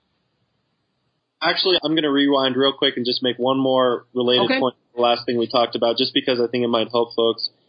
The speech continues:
Speaker 1: I think a common misconception is that you have to have a certain level of talent, uh, to be a, a pro cyclist or a pro athlete.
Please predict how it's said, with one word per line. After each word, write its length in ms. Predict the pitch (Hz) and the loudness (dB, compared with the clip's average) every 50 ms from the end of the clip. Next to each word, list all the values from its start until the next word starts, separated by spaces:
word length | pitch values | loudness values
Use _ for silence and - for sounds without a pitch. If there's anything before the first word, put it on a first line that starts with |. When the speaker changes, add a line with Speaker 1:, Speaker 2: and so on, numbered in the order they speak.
| _ _ _ _ - | _ _ _ _ -4
Speaker 1:
I 100 | 127 127 | -2 -2
think 200 | 127 170 175 175 | 0 0 0 0
a 80 | 175 139 | -2 -2
common 460 | - - 151 147 151 156 139 131 123 | -2 -2 0 0 2 0 0 0 0
misconception 800 | 131 143 - - - 139 131 - - 127 127 - - - 127 120 | -2 -2 -4 -4 -4 -4 -4 -2 -2 -2 -2 -2 -4 -4 -2 -2
is 160 | 117 113 110 | -4 -2 -2
that 320 | 117 113 113 113 110 - - _ _ _ _ _ _ _ _ _ - | 0 0 2 2 0 -2 -6 _ _ _ _ _ _ _ _ _ -2
you 140 | 123 135 | 0 0
have 100 | 139 143 | 0 2
to 80 | - 151 | 0 0
have 120 | 147 131 | 0 0
a 40 | 123 | -2
certain 380 | - - - 143 135 127 127 117 | -4 -4 -4 -4 -2 -2 -4 -2
level 320 | 113 120 123 123 127 120 | -2 0 0 0 0 -2
of 100 | 107 - | -2 -4
talent, 520 | - - 135 123 123 120 117 117 113 113 _ _ _ _ _ _ _ _ _ _ _ _ - | -6 -4 -2 0 0 0 0 -2 -4 -6 _ _ _ _ _ _ _ _ _ _ _ _ -12
uh, 160 | 107 104 - - - | -10 -10 -10 -6 -4
to 100 | - 143 | -4 -2
be 180 | 120 131 139 143 | 2 2 4 4
a, 220 | 123 113 107 104 - _ _ - 113 | 4 2 2 0 -4 _ _ -10 -10
a 40 | 113 | -8
pro 260 | - - 131 120 113 | -4 0 0 0 2
cyclist 460 | - - 117 113 110 - 113 - - | 2 0 0 0 0 -2 -4 -2 -2
or 60 | 113 | -4
a 40 | 107 | -4
pro 220 | - - 117 113 113 | -2 -2 0 0 2
athlete. 540 | 107 113 117 117 - 117 113 110 104 - | 2 0 0 0 0 -2 0 0 -2 -4